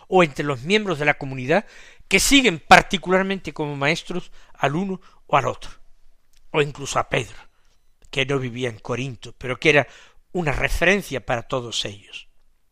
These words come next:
Aprended a jugar limpio. Esos dos, Pablo y Apolo, no se han enfrentado nunca. Han aceptado la diversidad de planteamientos,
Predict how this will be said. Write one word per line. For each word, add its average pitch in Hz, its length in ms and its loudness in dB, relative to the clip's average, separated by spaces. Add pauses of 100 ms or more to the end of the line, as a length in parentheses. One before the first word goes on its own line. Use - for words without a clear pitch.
(1400)
Aprended 226 420 4
a 208 60 6
jugar 151 380 2
limpio. 127 380 -6 (520)
Esos 254 340 6
dos, - 380 -4 (140)
Pablo 175 300 10
y 156 80 2
Apolo, 156 400 4 (200)
no 233 340 4
se - 280 -4
han 180 240 -4
enfrentado 139 1000 -2 (260)
nunca. 226 540 0 (1120)
Han 294 200 6
aceptado 202 580 2 (220)
la 147 220 0
diversidad 190 640 4
de 247 80 2
planteamientos, 190 1080 2